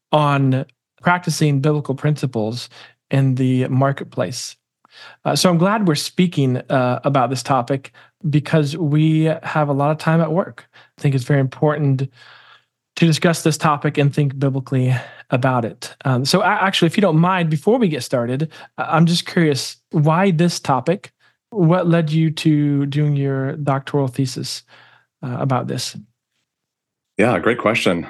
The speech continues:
Speaker 2: Um, I served in the, uh, corporate world for about twenty years at FedEx Corporate Services in various different roles, all the way from, uh,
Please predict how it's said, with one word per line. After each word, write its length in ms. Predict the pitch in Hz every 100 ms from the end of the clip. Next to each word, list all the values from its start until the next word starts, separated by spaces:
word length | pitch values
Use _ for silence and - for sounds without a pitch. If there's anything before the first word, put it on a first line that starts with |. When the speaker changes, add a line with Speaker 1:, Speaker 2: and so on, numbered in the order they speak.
| -
Speaker 2:
Um, 400 | 101 90 85 - _ _ _ _ - 98 -
I 240 | 107 98
served 480 | - - 123 123 113
in 160 | 98
the, 280 | 92 90 85
uh, 180 | 80 78
corporate 400 | - 123 123 -
world 240 | 87 87 90
for 100 | 90
about 240 | 82 -
twenty 240 | 107 92
years 300 | 82 80 90
at 140 | 82 - -
FedEx 420 | - 87 82 -
Corporate 340 | 92 87 -
Services 640 | - 85 80 80 80 82 82
in 140 | 82
various 360 | 80 82 78 -
different 420 | 87 - 90 - _ - - - _ _ _ _
roles, 460 | 95 107 107 127 -
all 160 | 104
the 100 | 104
way 180 | 95 98
from, 440 | 95 - 92 87 85
uh, 300 | 82 78